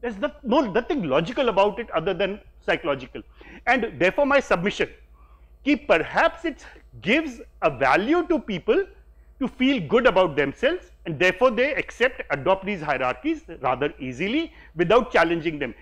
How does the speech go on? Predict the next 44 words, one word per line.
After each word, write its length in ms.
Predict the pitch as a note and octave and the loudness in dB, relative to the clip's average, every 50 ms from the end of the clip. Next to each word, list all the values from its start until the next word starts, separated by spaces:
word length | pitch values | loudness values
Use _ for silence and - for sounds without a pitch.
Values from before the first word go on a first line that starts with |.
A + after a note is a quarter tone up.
| - - - | -16 -8 -4
And 120 | C4+ B3+ | 0 2
the 100 | G3 B3 | 2 2
ones 340 | F#3 C#3 A#2+ D#3+ A#3 D#4+ D#4 | 2 4 4 4 4 4 2
who 100 | E4+ E4+ - | 0 -2 -4
challenge 460 | - - E3 C#3+ D#3 B3+ F4 E4+ D#4+ | -2 0 2 2 2 2 0 0 0
these 160 | E4 E4+ D#4 | 0 2 4
hierarchies, 580 | C#4 C#4 D4+ D4 D4 D4 C4+ - D4 A3+ D3+ C3+ | 4 6 6 6 6 4 4 2 -2 -6 -4 -2
they 140 | F#3+ B3+ | -2 -2
say 140 | B3+ - C#4 | -2 -2 0
that 180 | A#3+ C4 A3 G#3+ | 0 0 0 2
we 80 | C4 | 0
are 80 | B3+ A#3 | 0 2
rebels। 400 | A#3 A#3+ G#3 F#3+ C#3 - - - - - - - - - - - - - - - - | 0 0 -2 -4 -8 -8 -12 -20 -20 -20 -20 -20 -20 -20 -20 -20 -20 -20 -20 -20 -18
How 200 | - A3+ A#3+ C4 | -6 -4 -2 -2
can 160 | C4+ - F#4+ | -2 -4 -4
you 80 | E4 C#4+ | -4 -4
be 120 | C4 D4+ | -2 -2
a 120 | D4+ C#4 C3+ | -2 -2 -2
rebel? 260 | C3 C3+ D3 F3 F3+ | -2 -2 -2 -2 -2
You're 140 | E3+ G3 G3 | -2 -2 -2
challenging 480 | G3 - F3 D3 D3+ F#3 G3+ A3 C4 | -2 -2 -2 0 0 -2 -2 -4 -6
a 60 | C4+ - | -8 -8
completely 460 | - D#3+ - - F#3 A#3+ - E4 C4+ | -8 -10 -10 -10 -12 -10 -8 -10 -10
faltu 400 | - - A2+ - - - C4 A3+ | -8 -8 -10 -10 -6 -4 -4 -2
hierarchy. 480 | - C3+ - C3+ B2+ C3 - - B2+ | -2 -2 -2 -4 -6 -6 -8 -10 -10
You're 240 | A#2 B2+ G3 A3 F3 - - - | -6 -4 -4 -4 -6 -8 -10 -8
doing 180 | C#3+ G#3+ C4 A3 | -6 -6 -4 -4
something 300 | - B3 G#3+ A3 C4 A3+ | -4 -4 -4 -4 -6 -8
completely 380 | A3 E3+ E3 B3+ C4 E4 D4+ | -8 -8 -8 -8 -8 -6 -8
faltu 360 | - - - C#3+ D3+ D3+ - | -8 -4 -4 -4 -4 -4 -6
in 140 | C4+ B3+ A#3+ | -6 -6 -6
this 140 | A3+ A3 - | -6 -8 -10
society. 380 | - D#3 - E3 D3 C#3+ C#3+ - - - - - | -12 -12 -10 -8 -8 -8 -10 -14 -16 -20 -2 0
How 100 | - C#4 | 2 2
can 160 | C4 F4 D#4+ | 2 2 0
this 160 | D#4 E4+ C#4+ | 0 0 0
be 100 | B3+ E4 | 0 0
a 60 | E4 A#3+ | 0 0
great 280 | D#3+ D#3+ G#3 B3 - | 0 0 0 0 0
rebellion? 440 | G#3+ F#3 D#3+ F#3+ F#3+ F#3+ G3 G3+ G3+ - - - - - - - - - | -2 -2 0 0 0 0 -2 -4 -4 -8 -16 -20 -20 -20 -20 -20 -4 -2
No, 80 | A3 | 0
but 200 | C4+ B3+ A#3+ F3 | 0 2 0 0
we, 100 | F3 G#3+ | 0 -2
we, 300 | F3 G3+ F#3+ D#3+ F#3 G#3 | -2 -4 -6 -8 -8 -8